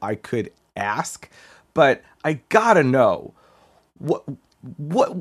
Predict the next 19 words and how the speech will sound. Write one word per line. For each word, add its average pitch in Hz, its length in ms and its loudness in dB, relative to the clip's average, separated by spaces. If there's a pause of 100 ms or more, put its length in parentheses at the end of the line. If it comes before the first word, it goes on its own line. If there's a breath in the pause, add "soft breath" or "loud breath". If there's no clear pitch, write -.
(480)
and 214 80 6
I 247 80 4
know 285 220 2
that 202 240 0 (160)
we're 170 100 4
talking 170 380 4
about 139 180 4
someone 139 280 0
who's 127 180 -4
passed 107 320 -4
away 170 400 4
and 123 100 -2
we're 117 160 -2
gonna 117 100 -2
be 107 120 -4
respectful 113 480 -2
of 101 60 -4
his 98 120 -6
memory, 127 460 -2